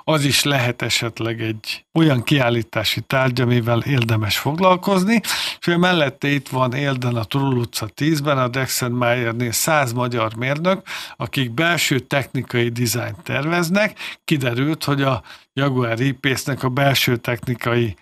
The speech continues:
dizájnját meg Élden tervezik. És hát mire eljutottunk a kiállításra, addigra ez a tárgy,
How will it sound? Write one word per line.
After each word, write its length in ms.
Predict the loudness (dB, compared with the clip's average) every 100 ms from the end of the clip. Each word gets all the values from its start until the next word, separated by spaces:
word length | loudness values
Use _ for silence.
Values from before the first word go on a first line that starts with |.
| _
dizájnját 640 | -2 0 2 2 2 2 0
meg 180 | -2 -4
Élden 480 | -2 -2 -2 -2 -4
tervezik. 600 | -2 0 2 2 2 0 -4 -8 -8 -8 -6 -2
És 140 | 0
hát 160 | 2 2
mire 240 | 2 4
eljutottunk 680 | 4 2 0 0 0 0 0
a 60 |
kiállításra, 1040 | 0 2 4 4 4 2 0 -2 0 0 0
addigra 380 | 0 0 2
ez 160 | 2 2
a 60 | 0
tárgy, 680 | 2 4 4 0 -4 -8